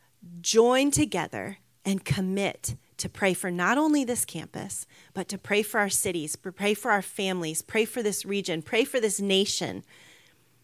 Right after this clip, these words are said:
He's gonna do it. <laughs> That word watchman there, it's shamar in Hebrew, and it says it means to keep watch, to preserve.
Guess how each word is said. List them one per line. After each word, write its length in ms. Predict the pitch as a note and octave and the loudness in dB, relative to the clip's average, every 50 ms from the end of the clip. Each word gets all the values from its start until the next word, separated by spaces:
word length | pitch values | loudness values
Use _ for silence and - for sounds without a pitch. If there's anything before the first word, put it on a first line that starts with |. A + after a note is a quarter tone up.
| _ _ _ _ _ _ _ _ _ - - | _ _ _ _ _ _ _ _ _ -8 -4
He's 160 | F#3+ F#3+ - | -2 0 2
gonna 240 | - C4 C4+ D4 A3+ | 4 6 6 6 6
do 220 | F#3+ G#3+ B3 F#4 | 6 6 6 6
it. 240 | - - - - - G#3+ - - - | 4 2 0 -4 -6 -6 -4 -4 -6
<laughs> 80 | A#3+ - - - B3 - _ _ _ _ - _ _ _ _ _ _ _ _ _ _ _ _ _ _ _ - - - - | -6 -8 -10 -14 -18 -18 _ _ _ _ -20 _ _ _ _ _ _ _ _ _ _ _ _ _ _ _ -20 -20 2 8
That 300 | G3 B3+ C4+ A#3+ - A#3 | 10 10 10 10 10 8
word 560 | B3 C4 C4+ C4+ C4 B3+ A#3 G3 G3 G#3+ G#3 - _ _ _ | 10 12 12 12 12 12 12 12 8 6 2 -4 _ _ _
watchman 640 | G3+ G#3 G3+ G#3+ A3 - - - E3+ D3 C#3+ E3 F#3 - _ - - - _ - | 8 10 10 10 10 6 2 0 2 2 0 0 -4 -6 _ -20 -20 -20 _ -2
there, 340 | F3+ F3+ D3+ D#3 D#3+ F3 - _ _ _ _ _ _ _ _ _ _ _ _ _ _ _ _ _ _ - - - | 0 2 2 2 2 0 -4 _ _ _ _ _ _ _ _ _ _ _ _ _ _ _ _ _ _ -14 -2 0
it's 220 | G#3+ G#3+ - - | 0 2 2 2
shamar 580 | - - G3 G3 F#3+ F3 E3 E3 F3+ A3+ C4 C4+ - _ _ _ _ _ _ _ _ - - - - - _ - | 2 2 0 0 0 0 0 0 0 0 -2 -4 -8 _ _ _ _ _ _ _ _ -20 -20 -20 -20 -20 _ 2
in 140 | - G#3 G3+ | 6 6 8
Hebrew, 420 | F#3+ G3+ G3 G3 F#3 A3+ A#3+ C4 C4+ | 10 10 8 10 12 12 12 12 12
and 180 | - A3 A3 | 10 8 8
it 140 | A3 - - | 6 6 4
says 400 | - - A3+ G3+ G3 G3 - - - | 2 4 6 6 6 4 2 2 4
it 120 | - G#3 - | 4 6 6
means 340 | A3+ A3 A3 A3 G#3 - - | 6 4 4 4 2 2 2
to 120 | - F#3 | 2 0
keep 480 | F3+ - - - - A3 E3+ - - - - _ - | 0 0 -2 0 0 0 0 -2 -4 -10 -14 _ -2
watch, 600 | F3+ F3+ F3 A2+ D2 - - - - - - - - _ _ _ _ | 0 2 2 2 0 -4 -8 -6 -6 -6 -6 -8 -10 _ _ _ _
to 120 | - - F#3 | -4 -4 -4
preserve. 760 | - - E3+ D#3+ D#3+ E3 E3 E3 E3+ - - F3+ F3+ - | -4 -6 -6 -6 -4 -6 -6 -6 -6 -8 -8 -10 -12 -14